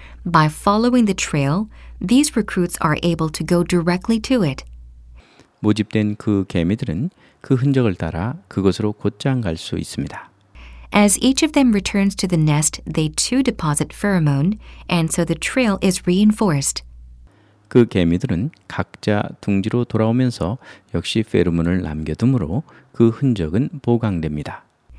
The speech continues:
Speaker 1: Eventually, the food source will become exhausted, and animals will stop returning from it.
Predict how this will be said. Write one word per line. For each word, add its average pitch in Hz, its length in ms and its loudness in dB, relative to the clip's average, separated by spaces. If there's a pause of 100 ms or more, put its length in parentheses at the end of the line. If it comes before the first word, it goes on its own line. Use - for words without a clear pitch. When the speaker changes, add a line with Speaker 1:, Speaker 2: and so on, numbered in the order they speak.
(140)
Speaker 1:
Eventually, 160 760 0 (400)
the 214 120 2
food 277 300 0
source 208 340 0
will 170 140 2
become 165 380 0
exhausted, 165 760 0 (420)
and 202 220 4
animals 214 580 4
will 170 140 2
stop 170 340 0
returning 226 480 0
from 151 200 0
it. 135 240 -4